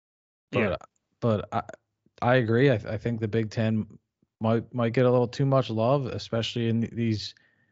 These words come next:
Speaker 1: early rankings, whether it be the A P poll in September and October and, and the early,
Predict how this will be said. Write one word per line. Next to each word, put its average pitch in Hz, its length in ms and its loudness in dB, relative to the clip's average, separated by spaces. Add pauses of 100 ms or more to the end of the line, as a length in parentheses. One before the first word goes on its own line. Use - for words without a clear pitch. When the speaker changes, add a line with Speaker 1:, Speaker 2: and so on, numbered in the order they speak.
(580)
Speaker 1:
early 117 320 4
rankings, 110 560 2
whether 104 180 0
it 101 80 -4
be 110 100 -2
the 104 120 -2
A 110 120 0
P 117 180 -2
poll 117 280 2
in 110 60 0
September 110 440 0
and 107 80 2
October 135 640 2
and, 101 200 -2
and 95 200 -6
the 92 100 -6
early, 113 420 0